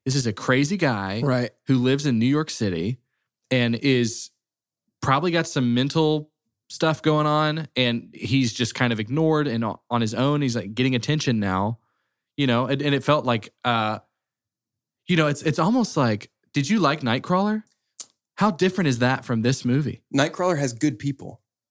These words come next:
Speaker 3: I think he's surrounded by people that act as a foil to him. Maybe they're not objectively good,
Speaker 1: Yeah.
Speaker 3: but they can act as a foil
Speaker 1: Yeah.
Speaker 3: to Jake Gyllenhaal's character in that movie.
Speaker 1: Okay.
Speaker 3: Uh, things like, uh,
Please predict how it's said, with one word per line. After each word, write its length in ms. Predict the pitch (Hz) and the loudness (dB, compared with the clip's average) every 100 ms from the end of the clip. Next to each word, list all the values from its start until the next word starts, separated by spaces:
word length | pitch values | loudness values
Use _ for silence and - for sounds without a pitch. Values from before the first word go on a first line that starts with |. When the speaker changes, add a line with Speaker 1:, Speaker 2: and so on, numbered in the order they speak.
| - | -8
Speaker 3:
I 100 | 127 | -4
think 180 | 160 | -4
he's 240 | 143 151 - | -2 -4 0
surrounded 400 | 135 117 120 127 | 0 2 0 2
by 160 | 117 107 - | 0 0 -6
people 320 | - 135 143 | -8 -2 0
that 180 | 127 110 - | 2 0 -2
act 280 | 107 117 - | -4 -4 -4
as 160 | 117 104 | -4 -4
a 60 | |
foil 260 | - 95 110 | -2 0 0
to 100 | 120 | 0
him. 140 | 135 | 0
Maybe 160 | 147 156 | 2 2
they're 80 | 156 | 0
not 180 | 143 | 0
objectively 540 | 135 120 110 - 135 139 | -2 -6 -6 -4 -4 -4
good, 360 | 113 110 160 - _ - | 0 0 0 -6 _ -2
Speaker 1:
Yeah. 120 | 120 | 0
Speaker 3:
but 80 | - | 2
they 80 | |
can 100 | 139 | 2
act 260 | 123 123 147 | 2 0 -2
as 120 | 127 | -6
a 40 | 101 | -8
foil 680 | - 107 113 107 82 78 _ _ _ | -8 -2 0 2 -2 -6 _ _ _
Speaker 1:
Yeah. 160 | 120 104 | -2 2
Speaker 3:
to 240 | 117 104 | 2 0
Jake 240 | 101 113 101 | -2 -2 0
Gyllenhaal's 440 | 113 107 107 90 | 0 0 0 -4
character 420 | - 143 165 - | -2 -2 -2 -4
in 80 | 85 | -4
that 140 | 82 78 | -4 -2
movie. 460 | 113 120 - - _ _ - | -2 -2 -6 -10 _ _ -2
Speaker 1:
Okay. 80 | |
Speaker 3:
Uh, 180 | 107 110 | 0 0
things 320 | 95 131 131 | 0 0 2
like, 320 | 117 110 95 - | 2 0 -2 -6
uh, 380 | 110 104 87 78 | -2 0 0 -2